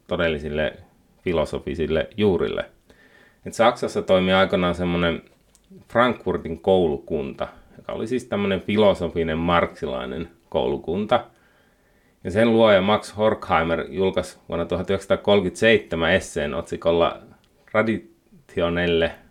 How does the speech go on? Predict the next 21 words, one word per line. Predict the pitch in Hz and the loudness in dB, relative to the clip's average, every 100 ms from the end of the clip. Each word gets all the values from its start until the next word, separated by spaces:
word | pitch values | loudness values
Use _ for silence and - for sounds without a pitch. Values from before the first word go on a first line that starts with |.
| _ - | _ -10
und | 85 - | -10 -10
kritische | - 87 87 82 82 76 - _ - | -6 -6 -6 -6 -8 -10 -12 _ -4
Theorie. | 78 69 - - - _ 85 | 0 0 -2 -6 -8 _ -6
En | 92 | -2
osaa | 90 | -2
saksaa, | 82 - 76 - - - | -4 -4 -6 -6 -8 -6
pahoittelen. | - 87 - 95 87 - - - - - - - | -4 -4 -4 -4 -4 -6 -20 -20 -20 -20 -20 -6
Plus | 127 139 139 - | 0 0 0 -4
se | 120 | -2
ei | 120 113 | 2 2
tää | 117 104 | 2 0
nyt | 95 | -2
muutenkaan | 92 87 85 - 78 | -6 -6 -6 -8 -8
ole | 78 - | -10 -10
täydellinen | - 76 78 80 78 - - _ _ _ _ _ - | -8 -6 -6 -6 -8 -14 -20 _ _ _ _ _ -18
lausuntasuoritus. | 85 90 - 85 78 - 95 - - - _ _ _ _ _ | -16 -14 -12 -4 -4 -2 -6 -10 -16 -20 _ _ _ _ _
Niin, | 131 139 | 2 2
niin | 131 | 2
siitä | 156 139 | 2 2
sai | 117 117 117 | 6 6 6
nimensä | 120 107 80 | 4 2 0